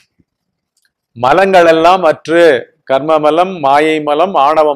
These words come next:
மலம்னு சொல்லப்படுற மூன்று மலங்களும் அற்று, எண்ணங்களே அற்று, தனி உணர்ச்சிகளே அற்று, உடம்பை நானாக நினைத்து கொண்டு குழப்பிக் கொள்ளும் ராஜச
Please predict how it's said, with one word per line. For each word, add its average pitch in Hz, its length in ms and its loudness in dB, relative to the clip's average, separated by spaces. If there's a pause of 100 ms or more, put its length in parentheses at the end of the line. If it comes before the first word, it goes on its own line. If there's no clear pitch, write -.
மலம்னு 160 360 -4
சொல்லப்படுற 135 380 -6 (120)
மூன்று 160 340 -8
மலங்களும் 160 640 -6
அற்று, 151 400 -4 (3000)
எண்ணங்களே 180 600 2 (120)
அற்று, 165 360 0 (1300)
தனி 151 180 0 (120)
உணர்ச்சிகளே 170 480 0 (100)
அற்று, 160 400 0 (1600)
உடம்பை 185 360 0 (160)
நானாக 175 560 2
நினைத்து 165 460 -2
கொண்டு 165 180 -4 (100)
குழப்பிக் 170 480 -2
கொள்ளும் 160 420 0 (800)
ராஜச 170 460 2